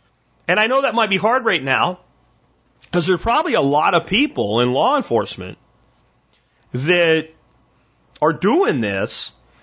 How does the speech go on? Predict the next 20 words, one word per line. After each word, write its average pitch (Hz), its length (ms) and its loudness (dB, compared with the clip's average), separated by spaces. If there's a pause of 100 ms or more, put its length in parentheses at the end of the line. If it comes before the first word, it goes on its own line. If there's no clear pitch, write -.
and 160 120 0
that 202 100 2
probably 214 320 0
makes 233 300 0
the 202 80 -2
places 208 440 -2
that 165 320 -2
you'd 180 220 2
really 202 420 0
wanna 175 360 0
go 143 280 0
be 147 300 -2
a 247 60 0
cop 87 480 -6 (1040)
harder 185 380 0
to 143 80 -2
get 135 120 -2
a 117 60 2
job 131 360 0
at. - 240 -8